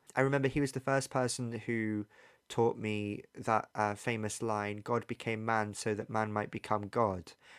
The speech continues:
and that we receive the body of Christ in order to become the body of Christ. And it really just opened my mind to what the Eucharist really was and how important it was, you know,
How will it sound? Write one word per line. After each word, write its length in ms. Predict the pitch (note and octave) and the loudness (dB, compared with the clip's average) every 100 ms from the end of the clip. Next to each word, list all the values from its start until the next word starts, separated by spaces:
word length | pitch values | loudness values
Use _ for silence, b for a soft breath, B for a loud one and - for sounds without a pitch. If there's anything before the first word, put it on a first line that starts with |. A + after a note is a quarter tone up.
| B | B
and 120 | - A2 | 0 2
that 100 | - | 2
we 80 | A2 | 2
receive 420 | G#2+ - A#2+ G#2+ | 0 2 2 0
the 80 | G#2 | 0
body 240 | A2 G#2 | 2 2
of 120 | G#2 | -2
Christ 420 | - G#2+ G#2 - A2+ | 2 2 2 -2 -4
in 80 | |
order 200 | A2 G#2 G#2+ | -2 -2 -4
to 160 | - | -6
become 400 | G#2 G#2+ B2+ A#2 | -6 -4 -2 -2
the 60 | G#2 | 0
body 260 | G#2 G2+ G2+ | 2 2 -2
of 120 | - | 2
Christ. 500 | G2+ F#2 - - - B B B B B - | 4 4 0 -12 -16 B B B B B 4
And 340 | B2 B2 A#2+ | 6 6 4
it 160 | - C#3+ | 2 2
really 320 | C#3 C#3+ E3 | 4 2 2
just 200 | F3+ C#3 - - | 0 -2 2 8
opened 480 | C3 C3 - A#2 | 8 8 0 0
my 160 | A2 A2 | 2 2
mind 540 | A2 A2 A2 G#2+ G2 - | 4 2 2 -2 -6 -8
to 280 | - A2 G2+ | -2 0 2
what 220 | A2+ - _ - - | -2 -2 _ -20 -18
the 180 | A2+ A#2+ | 0 0
Eucharist 540 | G#2+ B2 - B2 A2+ | 2 -2 2 2 2
really 340 | A2 A2+ A2+ G#2 | 2 2 4 2
was 460 | G2+ C#3+ A#2 A2 A2+ | 2 2 2 0 -4
and 100 | G#2 | -2
how 400 | A2 A2 G#2+ G#2 b b b _ - | 0 2 2 -2 b b b _ -8
important 640 | A#2+ B2 - B2+ B2 B2+ | -4 -2 4 4 4 0
it 140 | A#2+ C3 | -4 0
was, 500 | C#3+ C#3+ - - - | 2 2 0 -4 -2
you 120 | B2 | 0
know, 280 | G#2 F#2+ G#2 | 2 2 0